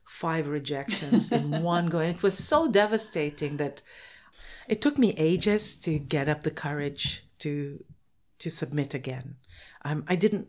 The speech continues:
Speaker 1: want to experience that feeling of utter failure. And I didn't lo-, you know, the thing about being rejected is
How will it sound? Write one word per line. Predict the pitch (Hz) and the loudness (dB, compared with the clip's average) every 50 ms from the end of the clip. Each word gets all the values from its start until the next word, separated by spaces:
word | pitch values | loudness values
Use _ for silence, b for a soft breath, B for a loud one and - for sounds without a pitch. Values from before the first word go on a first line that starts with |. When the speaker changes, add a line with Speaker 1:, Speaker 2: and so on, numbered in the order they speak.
| _ - | _ -8
Speaker 1:
want | - 160 160 165 160 160 - | -4 -2 0 0 0 -2 -4
to | - 156 143 | -8 -6 -6
experience | 127 127 - - - 165 151 143 143 139 135 135 131 - | -4 -4 -4 -4 -2 0 0 0 0 -2 -4 -4 -4 -4
that | 147 139 143 - | -4 -6 -6 -6
feeling | - 156 143 135 135 143 135 139 131 | -4 -4 -2 -2 -4 -4 -6 -6 -8
of | 139 143 151 127 - - - - B B B B B B B B B B B - | -8 -10 -10 -10 -12 -14 -20 -20 B B B B B B B B B B B -2
utter | - 165 165 - 156 | -2 -2 0 0 -2
failure. | 147 - - 160 147 151 147 139 139 139 135 139 - - - - - | -2 -2 -2 -2 0 0 -2 -2 -4 -6 -8 -8 -8 -10 -10 -10 -4
And | - 147 165 | -2 0 2
I | 165 160 | 0 2
didn't | 165 220 190 202 190 196 - | 2 2 0 0 -4 -6 -6
lo-, | 156 175 175 - - - | -6 -4 -4 -4 -6 -6
you | - 196 214 | -2 2 6
know, | 226 226 | 6 6
the | 220 226 | 6 6
thing | 220 311 294 285 | 4 4 0 0
about | 247 233 214 190 190 - - _ - _ - 165 | 4 4 4 4 4 0 -14 _ -20 _ -4 4
being | 190 190 185 180 | 4 4 6 6
rejected | 175 170 151 123 156 143 139 - - - 135 127 135 135 - - | 4 2 2 0 -2 -4 -6 -8 -10 -10 -8 -8 -8 -10 -6 -6
is | 143 143 135 - - - | -6 -4 -2 -4 -4 -4